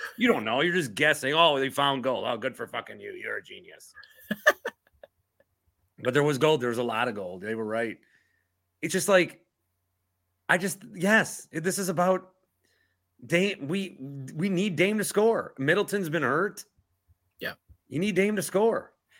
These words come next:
Speaker 1: And the, the, the, the trade deadline really got to me because so many of these people are upset about, I just, I don't understand. I don't understand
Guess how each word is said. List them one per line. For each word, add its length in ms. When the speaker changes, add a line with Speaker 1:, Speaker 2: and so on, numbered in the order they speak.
Speaker 1:
And 240
the, 100
the, 200
the, 200
the 120
trade 300
deadline 320
really 200
got 300
to 80
me 120
because 340
so 220
many 260
of 80
these 200
people 400
are 280
upset 520
about, 460
I 80
just, 240
I 80
don't 180
understand. 460
I 80
don't 180
understand 880